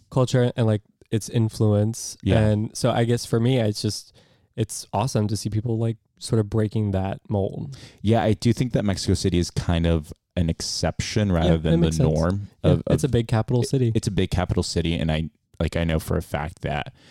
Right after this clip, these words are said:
Speaker 2: outside of the ma-, like, that major m-,
Speaker 1: Sure.
Speaker 2: metropolitan, even Guadalajara, which is the second biggest city, isn't,
Speaker 1: Like
Speaker 2: uh,
Speaker 1: that.
Speaker 2: isn't like that. It's,
Speaker 1: Yeah.
Speaker 2: it, it's, you know, it's a bright spot. I wish it was more pronounced in Mexico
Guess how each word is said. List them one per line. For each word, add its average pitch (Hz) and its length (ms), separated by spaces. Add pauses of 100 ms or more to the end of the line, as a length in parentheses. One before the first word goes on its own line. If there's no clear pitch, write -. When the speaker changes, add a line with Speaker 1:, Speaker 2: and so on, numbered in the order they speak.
(300)
Speaker 2:
outside 82 340
of 82 80
the 85 60
ma-, 80 140 (280)
like, 82 140
that 80 260
major 82 220
m-, 82 160 (200)
Speaker 1:
Sure. - 140
Speaker 2:
metropolitan, 92 580
even 110 280
Guadalajara, 90 680
which 95 200
is 95 140
the 85 120
second 85 320
biggest 101 300
city, 104 260 (480)
isn't, 82 460 (340)
Speaker 1:
Like 80 160
Speaker 2:
uh, 78 60
Speaker 1:
that. 92 240
Speaker 2:
isn't 85 300
like 78 200
that. - 260 (160)
It's, 101 120
Speaker 1:
Yeah. 90 120
Speaker 2:
it, - 240
it's, - 300 (180)
you 78 80
know, 76 120
it's - 160
a 78 80 (120)
bright 87 280
spot. 80 460 (380)
I - 60
wish 87 200
it - 40
was 87 120
more 82 560 (680)
pronounced 87 420
in 110 60
Mexico 104 560